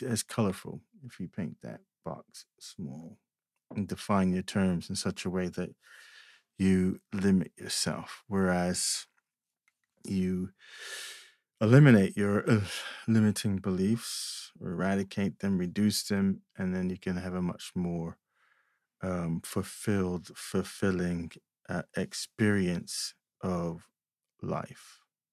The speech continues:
So he says, "Our definitions are tested daily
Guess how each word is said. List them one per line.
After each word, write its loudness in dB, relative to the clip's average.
So 10
he 12
says, 8
"Our 6
definitions 4
are 4
tested -2
daily 2